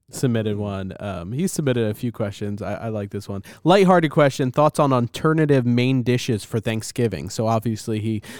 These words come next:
submitted it a few weeks ago, like lasagna, ham. Um, uh, you know, eh, eh, how do you feel about those? Or you like were you turkey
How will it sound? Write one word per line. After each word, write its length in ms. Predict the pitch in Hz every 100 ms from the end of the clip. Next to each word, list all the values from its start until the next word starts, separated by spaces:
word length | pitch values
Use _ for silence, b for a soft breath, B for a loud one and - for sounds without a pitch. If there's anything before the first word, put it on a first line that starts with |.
| B
submitted 480 | - 127 120 120
it 100 | 117
a 120 | 110 104
few 240 | - 117
weeks 240 | 113 107
ago, 180 | 113 92
like 240 | 95 90 - B B 123
lasagna, 580 | 113 110 113 117 87
ham. 520 | 98 117 117 92 - 101
Um, 580 | 120 104 95 90 92 101 _ _ _ _ _ _ _
uh, 560 | 113 101 90 78 73 92 151
you 160 | 139 117
know, 300 | 98 98 117
eh, 120 | - 131
eh, 140 | - 64 71 -
how 180 | 143 151
do 100 | 143
you 100 | 135
feel 220 | - 127
about 260 | 110 104 104
those? 280 | 101 90
Or 140 | 104 120
you 200 | 135 135
like 240 | 117 90 _ _ _ _
were 140 | 131 131
you 180 | 147
turkey 640 | 143 - 131 113 - 107